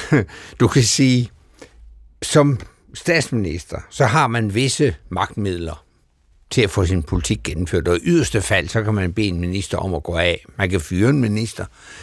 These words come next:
hvis den pågældende ikke retter sig efter det, man gerne vil. Den måde kan en generalsekretær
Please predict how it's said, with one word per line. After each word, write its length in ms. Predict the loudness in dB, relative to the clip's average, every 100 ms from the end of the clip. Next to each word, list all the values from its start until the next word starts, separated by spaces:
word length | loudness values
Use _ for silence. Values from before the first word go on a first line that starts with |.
| -4
hvis 160 | 0 2
den 180 | 2 4
pågældende 480 | 4 4 -2 -2
ikke 260 | -2 -2 -2
retter 260 | -2 -2 0
sig 180 | -2
efter 200 | -2 -2
det, 140 | 0 0
man 140 | -2
gerne 240 | -4 -4 -2
vil. 240 | -4 -6 -16 -20 -20 -20 -20 -20 -20 -20 _ _ _ 4
Den 140 | 4 2 -12 -20 _ _ _ _ _
måde 640 | -6 2 6 8 8 4 2 -6
kan 260 | 0 0 0
en 240 | -2 -2 -2
generalsekretær 840 | -2 -2 -4 -4 -6 -6 -6 -6